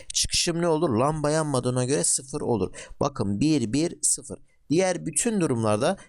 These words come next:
benim çıkışım ne olur arkadaşlar? Bir olur. Neden? Çünkü A anahtarı kapanırsa, B açılırsa bir sıfırda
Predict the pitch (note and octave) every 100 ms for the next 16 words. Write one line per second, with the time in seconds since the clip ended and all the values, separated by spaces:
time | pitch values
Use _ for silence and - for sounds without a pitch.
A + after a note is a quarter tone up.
0 | - E3+ E3 C#3+ - - A#2+ B2 D#3+ B2
1 | G#2+ F#2+ G#2+ F3+ D#3 C3+ D#3 - G#2+ F#2+
2 | C#3 D#3+ C#3 D#3 - - - C#3 C3 B2
3 | - A#2+ D3+ D3+ B2 - G#2+ G2+ G#2+ G#2+
4 | G2+ F#2 F#2+ G2+ C3 C3 A2 - F#2+ -
5 | F#2+ G2+ D3+ D3+ - - F#2+ G#2+ D#3